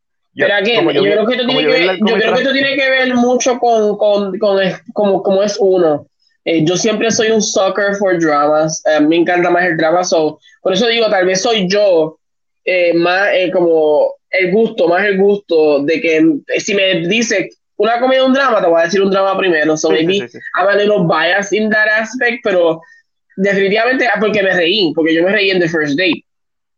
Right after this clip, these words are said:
Speaker 2: y me gocé momentos, hay momentos que
Speaker 1: Sí,
Speaker 2: eran
Speaker 1: claro.
Speaker 2: como que,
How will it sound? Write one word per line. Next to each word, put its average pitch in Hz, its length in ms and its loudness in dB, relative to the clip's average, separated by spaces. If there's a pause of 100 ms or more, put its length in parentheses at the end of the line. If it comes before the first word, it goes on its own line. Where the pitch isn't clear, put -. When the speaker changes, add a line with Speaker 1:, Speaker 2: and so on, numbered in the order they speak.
(200)
Speaker 2:
y 180 120 0
me 175 100 2
gocé 165 300 0
momentos, 170 680 0
hay 175 180 0
momentos 226 340 0
que 247 80 -2
Speaker 1:
Sí, 233 40 -2
Speaker 2:
eran 233 80 -2
Speaker 1:
claro. 226 140 0
Speaker 2:
como 208 120 2
que, 170 280 -2